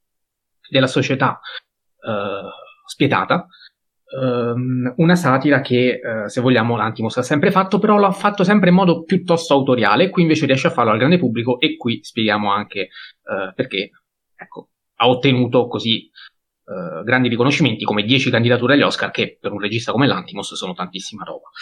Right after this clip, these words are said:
Ehm, e hanno concesso quindi a Lanthimos anche di, per esempio, far arrivare in Italia un film come Dogtooth, che senza La Favorita noi non avremmo mai visto in sala, probabilmente. Ad ogni modo, eh, restando sul discorso Barry Lyndon, sì, ho già parlato delle sei vergate che,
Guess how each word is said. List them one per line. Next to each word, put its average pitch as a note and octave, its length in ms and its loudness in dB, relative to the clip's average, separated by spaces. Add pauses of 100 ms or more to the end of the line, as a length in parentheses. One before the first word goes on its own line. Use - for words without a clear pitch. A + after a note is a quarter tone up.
(420)
Ehm, B2+ 760 2
e D3 100 2
hanno D3 220 2
concesso C#3 640 0
quindi A#2+ 280 0
a A2 60 0
Lanthimos A#2 500 -2
anche A#2+ 320 -2
di, C3 260 -2
per G#2+ 120 -8
esempio, A2 400 -2
far A2 140 -2
arrivare A2 340 -2
in A#2+ 80 0
Italia G#2 680 -2
un G#2+ 120 -10
film A#2 160 -10
come A#2 200 0
Dogtooth, G2+ 480 -8
che F#2 120 -14
senza A2+ 240 -8
La G#2 80 -10
Favorita G#2 420 -6
noi G2 220 -10
non G2+ 160 -12
avremmo G2+ 280 -8
mai F2+ 140 -4
visto F#2+ 240 -14
in F#2+ 60 -16
sala, F2 420 -14
probabilmente. F#2 760 -18 (720)
Ad E3+ 120 2
ogni F3 200 6
modo, B2 360 0 (320)
eh, C3 260 4
restando C#3+ 400 2
sul E3+ 160 2
discorso C#3+ 500 0
Barry C#3 300 2
Lyndon, G#3 760 4
sì, D#3+ 240 0
ho A2 120 2
già C3 140 2
parlato B2+ 320 2
delle A#2+ 140 2
sei B2 140 0
vergate A#2 540 0
che, A2 280 -6